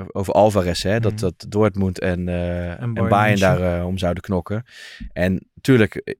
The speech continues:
Speaker 1: pff, zelfs ik ben, eh, overstag gegaan, eh, met
Speaker 2: Ja.
Speaker 1: betrekking tot Alvarez. Hè. Die hebben we hartstikke hard nodig gehad. En is misschien ook wel veelzeggend.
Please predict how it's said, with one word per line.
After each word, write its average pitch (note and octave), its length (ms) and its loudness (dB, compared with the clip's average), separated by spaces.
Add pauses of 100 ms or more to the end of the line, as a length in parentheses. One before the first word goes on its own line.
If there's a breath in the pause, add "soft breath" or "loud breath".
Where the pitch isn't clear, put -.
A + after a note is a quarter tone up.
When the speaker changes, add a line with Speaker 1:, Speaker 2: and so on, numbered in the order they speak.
Speaker 1:
pff, - 300 -16
zelfs G2 240 -2
ik G2+ 180 0
ben, F#2 260 0
eh, F2 160 -2
overstag F2+ 420 -2
gegaan, F2 440 -6
eh, E2 260 -8 (760 soft breath)
met F2 220 -6
Speaker 2:
Ja. G#2+ 80 -2
Speaker 1:
betrekking F#2 380 -2
tot - 160 -4
Alvarez. F#2 540 2
Hè. F#2+ 100 0
Die G2+ 100 2
hebben G2 100 4
we F#2+ 60 4
hartstikke G#2+ 360 2
hard G#2+ 100 2
nodig A#2 300 6
gehad. A2+ 320 4
En G#2+ 60 2
is G2+ 100 -2
misschien A#2+ 280 2
ook A#2 80 6
wel A#2 100 6
veelzeggend. B2 640 2